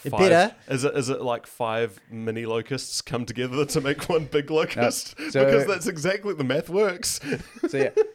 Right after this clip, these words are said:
Speaker 3: it's an X L engine with supercharger and mask.
Speaker 2: Oh,
Speaker 1: Yep, I thought
Speaker 2: shit
Speaker 1: it'd need that.
Speaker 2: balls.
Speaker 1: Yep.
Speaker 3: Yep. So I've got
Speaker 1: So four hundred rating engine. You get f-,
Speaker 3: Uh,
Speaker 1: base movement of four six, I assume.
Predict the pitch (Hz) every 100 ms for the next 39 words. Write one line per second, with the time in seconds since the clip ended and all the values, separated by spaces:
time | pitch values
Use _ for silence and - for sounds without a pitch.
0 | 453 139 139 139 143 165 147 131 113 113
1 | 175 - _ _ _ _ _ _ _ _
2 | - 120 117 113 - _ - 147 117 -
3 | 110 104 107 - 120 107 104 87 - -
4 | 113 247 - - 160 156 180 147 120 113
5 | 98 101 98 - - 90 87 113 - _
6 | _ _ - 120 117 127 123 156 143 135
7 | - 165 151 143 127 127 131 123 117 107
8 | 135 190 _ _ _ _ _ - 95 120
9 | 90 87 87 90 90 90 139 135 - 135
10 | 131 131 123 104 - 113 - 113 - 104
11 | 98 113 113 139